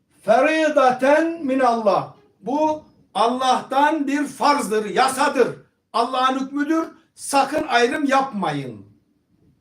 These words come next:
İnnallâhe. Şüphesiz ki Allah kâne alimen hakimen. Alim, en iyi bilen,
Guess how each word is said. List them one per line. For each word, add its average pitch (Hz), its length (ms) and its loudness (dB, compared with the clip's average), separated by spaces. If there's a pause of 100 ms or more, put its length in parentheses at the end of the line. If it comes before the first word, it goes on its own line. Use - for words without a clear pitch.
(1160)
İnnallâhe. 277 1080 2 (360)
Şüphesiz 277 640 -2
ki 277 100 -4
Allah 262 540 0 (260)
kâne 262 440 2
alimen 277 1040 0 (220)
hakimen. 233 840 0 (320)
Alim, 311 520 -2 (140)
en 311 220 0
iyi 254 260 0
bilen, 294 480 -2